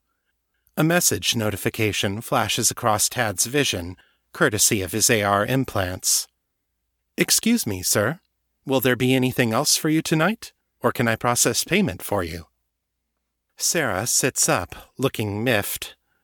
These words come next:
She must have gotten the same message. She flicks her eyes back and forth for a few seconds, the tips of her fingers twitching with subtle commands as she responds to the message.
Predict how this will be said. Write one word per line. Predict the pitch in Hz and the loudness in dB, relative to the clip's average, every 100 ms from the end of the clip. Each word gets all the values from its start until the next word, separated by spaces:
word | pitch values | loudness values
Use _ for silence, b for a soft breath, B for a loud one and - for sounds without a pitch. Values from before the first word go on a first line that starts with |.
| _ _ _ | _ _ _
She | - 208 | -2 0
must | 170 - | 0 0
have | 113 | -2
gotten | 107 107 95 | 0 -2 -2
the | 101 | -2
same | - 135 110 95 | 0 2 0 0
message. | 120 127 - 92 - - - _ _ _ _ _ _ | 0 0 -2 -4 -2 -2 -4 _ _ _ _ _ _
She | - 160 | 0 0
flicks | - 160 - | 0 0 2
her | 123 | 2
eyes | 123 123 101 95 | 2 2 0 0
back | 120 104 - | 0 0 -2
and | 104 | -4
forth | - 151 101 - | 0 0 0 -4
for | - 101 | -4 -4
a | |
few | - 113 | -2 -2
seconds, | - 123 - 110 110 - b b b - | 0 0 0 -2 0 -2 b b b -2
the | 180 | 0
tips | 180 - - | 0 2 2
of | 139 | 2
her | 135 | 0
fingers | - 160 104 95 - | 2 0 2 2 0
twitching | - 170 - 101 92 | 0 0 0 -2 -2
with | 98 - | -4 -2
subtle | - 147 104 | 2 2 0
commands | - 120 123 117 92 95 - b b _ | -4 -2 0 0 -2 -2 -2 b b _
as | 117 | 0
she | - | 2
responds | 98 95 - 139 104 85 | 0 0 2 2 2 0
to | - | -2
the | 90 | -4
message. | 92 123 120 98 87 90 - | -2 0 0 0 -2 -2 -4